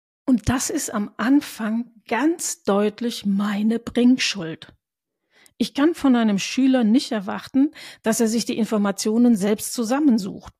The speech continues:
Woher auch? Also ist es meine Aufgabe, ihn so gut es geht ins Bild zu setzen. Ich habe also sauber dokumentiert,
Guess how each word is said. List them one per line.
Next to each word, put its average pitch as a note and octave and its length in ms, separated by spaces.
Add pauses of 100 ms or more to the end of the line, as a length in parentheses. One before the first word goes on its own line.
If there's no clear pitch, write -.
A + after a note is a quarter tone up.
(120)
Woher A#3+ 520
auch? - 380 (840)
Also A#3 400
ist C4 240
es B3+ 260
meine A#3 600
Aufgabe, G#3+ 840
ihn A3+ 360
so B3 340
gut B3 220
es A#3 140
geht G3+ 220
ins A3 160
Bild G3+ 240
zu A3+ 140
setzen. A3+ 480 (960)
Ich - 140
habe C4 140
also B3 200
sauber A3 460
dokumentiert, A#3 960